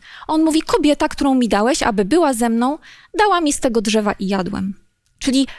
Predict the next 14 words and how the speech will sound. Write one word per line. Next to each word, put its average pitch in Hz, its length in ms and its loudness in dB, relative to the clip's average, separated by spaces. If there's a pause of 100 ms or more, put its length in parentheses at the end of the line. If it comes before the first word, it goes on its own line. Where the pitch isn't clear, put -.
to 427 180 0
nie 370 120 2
ja, 214 280 2
to 277 120 0
nie 339 140 4
moja 320 240 4
odpowiedzialność, 208 840 0
ja 302 140 4
nie 370 140 0
rozumiem, 349 340 2
gdzie 202 140 2
są 202 140 0
moje 185 240 0
granice. 185 500 -2